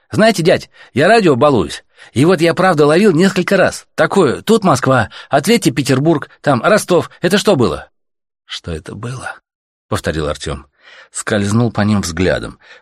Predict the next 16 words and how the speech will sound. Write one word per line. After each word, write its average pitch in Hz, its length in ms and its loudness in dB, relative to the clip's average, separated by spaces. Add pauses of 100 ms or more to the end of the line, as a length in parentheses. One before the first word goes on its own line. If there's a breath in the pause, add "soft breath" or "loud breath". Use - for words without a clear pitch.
по - 80 -4
их 95 120 -4
странной 90 480 -2
одёже, 90 440 -4 (300 loud breath)
по 107 140 -2
задранным 98 500 0
пустым 107 400 -4
рукам, 101 440 -4 (200 loud breath)
по - 80 -4
болтающимся 107 680 -2
противогазам. 82 800 -8 (520)
Вместо 95 380 -4
иллюминаторов 95 840 -2
окуляров 90 580 -2 (180 loud breath)
сплошное 95 520 -4
стекло. - 520 -8